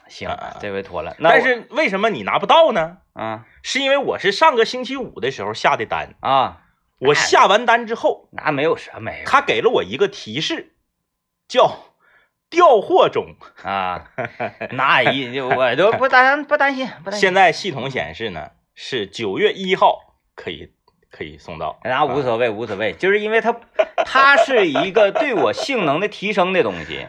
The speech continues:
Speaker 2: 嗯。
Speaker 1: 而不是说能够让我决定我玩儿与不玩儿的东西。
Speaker 2: 嗯。
Speaker 1: 不要说这个东西我有我就能玩儿，没有我不能玩儿。
Speaker 2: 是。
Speaker 1: 我早玩儿一天，晚玩儿一天的事儿。
Speaker 2: 啊，对，对，对，对，对。
Speaker 1: 啊，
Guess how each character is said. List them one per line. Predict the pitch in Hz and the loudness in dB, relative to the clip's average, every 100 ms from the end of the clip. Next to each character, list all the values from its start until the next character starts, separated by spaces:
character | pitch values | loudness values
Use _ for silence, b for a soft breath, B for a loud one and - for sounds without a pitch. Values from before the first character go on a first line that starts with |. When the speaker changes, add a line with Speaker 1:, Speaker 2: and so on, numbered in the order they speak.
| - - | -14 -6
Speaker 2:
嗯。 | 143 139 139 | -4 0 6
Speaker 1:
而 | 220 240 | 8 6
不 | 151 214 | 4 0
是 | 240 | 0
说 | 185 190 180 | 0 0 0
能 | 160 | 0
够 | 208 | 4
让 | 220 190 | 4 4
我 | 120 | 2
决 | - 156 | -2 -4
定 | 208 | -2
我 | 120 90 | -2 0
玩 | 104 | 4
儿 | 170 | 4
与 | |
不 | 123 156 | 2 -2
玩 | 95 | 2
儿 | 131 | 2
的 | 131 | 0
东 | 85 | -4
西。 | - - | -10 0
Speaker 2:
嗯。 | 156 135 120 110 | 2 4 2 2
Speaker 1:
不 | 170 | 4
要 | 247 | 4
说 | 226 | 4
这 | 240 | 2
个 | 226 | 0
东 | 220 | 0
西 | 233 | 2
我 | 226 247 | 4 4
有 | 160 | 4
我 | 196 | 2
就 | 170 | 0
能 | 175 135 | -2 2
玩 | 131 | 2
儿， | |
没 | 165 | 2
有 | 202 | 2
我 | 165 131 | 2 2
不 | |
能 | 185 135 | 0 2
玩 | 98 | 2
儿。 | 98 - | 0 -4
Speaker 2:
是。 | - 82 | -8 -2
Speaker 1:
我 | 196 | 2
早 | 147 | 4
玩 | 117 180 | 4 2
儿 | |
一 | 208 | 2
天， | 185 | 0
晚 | 139 90 | 0 -2
玩 | 120 | -2
儿 | |
一 | 185 | -2
天 | 131 151 | 0 0
的 | 180 | 0
事 | 113 | -2
儿。 | 87 - | -4 -6
Speaker 2:
啊， | 107 | -4
对， | 101 | -4
对， | 87 | 2
对， | |
对， | |
对。 | 151 | 4
Speaker 1:
啊， | 139 | 4